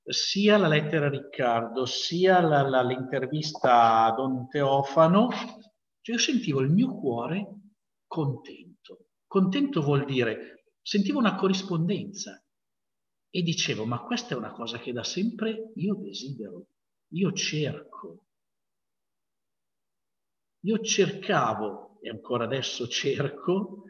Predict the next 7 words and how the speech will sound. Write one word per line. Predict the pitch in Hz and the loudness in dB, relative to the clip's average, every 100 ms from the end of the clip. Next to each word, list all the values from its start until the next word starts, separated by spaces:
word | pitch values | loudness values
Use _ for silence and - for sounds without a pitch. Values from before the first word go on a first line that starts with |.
| _ _ _ _ _ | _ _ _ _ _
chi | - 240 226 156 - - - 131 | -6 0 2 2 -4 -12 -12 0
mi | 151 156 | 2 2
dice | 175 202 - - 214 214 | 0 0 0 0 0 -2
che | - | -6
vale | 127 139 147 | -4 -2 0
la | 143 - | -2 -2
pena | 123 123 135 143 | -4 -2 -2 -4